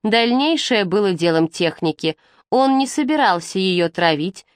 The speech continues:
и доводить до самоубийства. Единственное, что ему требовалось,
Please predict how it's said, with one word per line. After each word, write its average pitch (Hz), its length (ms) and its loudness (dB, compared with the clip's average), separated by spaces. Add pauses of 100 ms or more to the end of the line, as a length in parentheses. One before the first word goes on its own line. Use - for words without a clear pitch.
и 214 120 0
доводить 170 520 0
до 165 120 -2
самоубийства. 170 880 -2 (340)
Единственное, 196 880 0
что - 180 -4
ему 170 200 2
требовалось, 165 680 -2